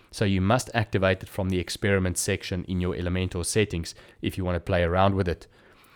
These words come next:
So these enhancements were brought in to enhance the existing capability in the feature set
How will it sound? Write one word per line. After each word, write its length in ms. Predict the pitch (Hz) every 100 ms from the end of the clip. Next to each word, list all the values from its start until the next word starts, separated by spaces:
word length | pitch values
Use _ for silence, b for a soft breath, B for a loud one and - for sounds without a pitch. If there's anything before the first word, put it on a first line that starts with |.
| b
So 120 | -
these 220 | 110 147
enhancements 580 | 156 123 123 127 - 120
were 60 | 110
brought 360 | 98 117 120
in 180 | 113 110
to 140 | 104 104
enhance 480 | 98 82 117 131
the 100 | -
existing 500 | 104 92 113 151 160
capability 640 | 135 117 104 95 98 95 104
in 60 |
the 60 | 95
feature 340 | - 110 -
set 260 | 98 90 85